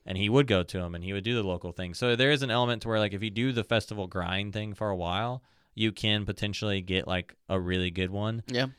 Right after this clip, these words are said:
Speaker 1: And it definitely is, like, momentum builds where if, like, if you win enough awards, then the other festivals just start giving you awards because you're the one that's won all the other
Speaker 2: <laughs> Yeah.
Speaker 1: awards.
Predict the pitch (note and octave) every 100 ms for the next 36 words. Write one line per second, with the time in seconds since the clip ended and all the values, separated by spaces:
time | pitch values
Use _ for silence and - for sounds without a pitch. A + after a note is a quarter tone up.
0 | - G#2 G#2+ G2 A2+ A2 A2+ G#2+ G2+ G2
1 | F#2+ G2 G2 F#2+ G2 F2+ F#2 F#2+ G#2+ G#2
2 | G2+ F#2 E2+ F2+ D#2+ F#2 F#2 F#2+ F#2+ F#2+
3 | F#2 F2 F2+ F#2+ G#2 - F#2+ F2+ F2 F#2
4 | F2+ G2 G2+ G2+ F#2 F2+ - F2 E2+ F2
5 | F2+ F2 E2 E2+ F2+ - F2+ F#2 E2+ E2+
6 | E2+ E2+ F2 E2 F2 F2 F2 F2+ F2+ F2
7 | F2 F#2+ G2 A#2